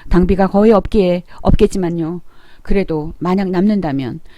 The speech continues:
아니, 그것이 안 되어 국고로 환수된다면 그 전에 회계 책임자로 임명되었-, 되-, 되었다면서 회계 보고가 급하다면서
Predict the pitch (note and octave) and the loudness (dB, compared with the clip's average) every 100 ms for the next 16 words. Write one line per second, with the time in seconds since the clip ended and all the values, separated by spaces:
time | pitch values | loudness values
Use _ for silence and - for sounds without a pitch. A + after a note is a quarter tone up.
0 | - - F3+ F3 F#3+ G3 - G3 E3+ E3+ | -16 -4 -2 -2 0 0 2 0 -4 -6
1 | D#3+ - F#3+ G#3 G#3 A#3+ - F#3+ E3 D#3+ | -6 -4 -2 -2 -2 -4 -4 -10 -8 -8
2 | D#3 D#3+ - - - - _ - - - | -10 -10 -14 -20 -20 -20 _ -20 -12 -6
3 | - E3 D3+ D#3 - D4 C4 - C#4 C4 | -4 -4 -6 -4 0 0 0 -2 -2 -2
4 | A#3+ A3 G#3 G#3 G#3+ F#3+ E3+ - - - | -2 -4 -2 0 0 0 -2 -4 -8 -8
5 | - - - G3 F#3+ F3+ E3+ F3 F#3+ B3 | -8 -8 2 2 4 2 2 0 0 2
6 | A3+ G#3+ F#3+ F#3 A3 - - A3 F#3 E3+ | 4 2 2 0 -2 -2 0 0 -2 -4
7 | D#3+ | -8